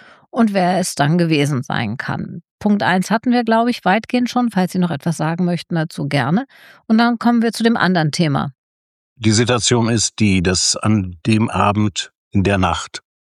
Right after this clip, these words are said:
Speaker 2: noch zwei Personen im Haus waren. Das ist das Haus in der Ausbacher Straße in Philippsthal. Da wohnte die Familie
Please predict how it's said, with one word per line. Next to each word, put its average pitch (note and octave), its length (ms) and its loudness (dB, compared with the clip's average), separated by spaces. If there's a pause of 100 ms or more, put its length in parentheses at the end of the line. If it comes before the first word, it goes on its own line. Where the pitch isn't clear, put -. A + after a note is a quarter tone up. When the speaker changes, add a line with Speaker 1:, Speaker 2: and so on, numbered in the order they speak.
(520)
Speaker 2:
noch F#2+ 180 0
zwei G#2 460 0
Personen G2 920 0
im G#2+ 180 -2
Haus F#2 300 -2
waren. A2 320 2
Das F2+ 140 -4
ist - 160 -6
das F2 180 -4
Haus F2+ 300 -4
in F#2 160 -4
der E2+ 80 -4
Ausbacher F2 440 -4
Straße F#2 380 -4
in D#2+ 100 0
Philippsthal. G#2 640 -4 (760)
Da F#2 160 0
wohnte A#2 260 0
die F#2+ 120 0
Familie G2 600 0